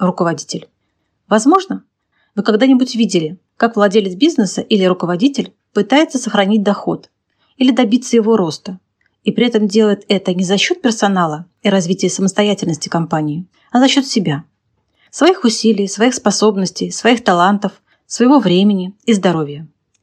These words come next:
И у него это получается. И выглядит так, что дела идут в гору. Ощущение, что компания богата. Но так ли это?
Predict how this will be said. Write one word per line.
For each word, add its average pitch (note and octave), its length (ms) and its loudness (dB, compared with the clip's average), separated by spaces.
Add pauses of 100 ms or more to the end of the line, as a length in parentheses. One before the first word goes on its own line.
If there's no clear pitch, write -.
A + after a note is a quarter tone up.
(180)
И G#3 80 -2
у F3+ 60 2
него F#3 220 2
это A#3 140 0
получается. C4+ 680 0 (600)
И G3+ 120 0
выглядит F#3+ 420 0
так, - 360 -2
что - 180 -6
дела F#3 260 2
идут G3 260 -2
в D#3+ 140 -8
гору. D3+ 380 -2 (520)
Ощущение, G3 800 0
что - 160 -4
компания F3+ 560 0
богата. E3+ 720 -2 (360)
Но A3+ 100 2
так C#4+ 280 0
ли F#3 120 2
это? - 260 -6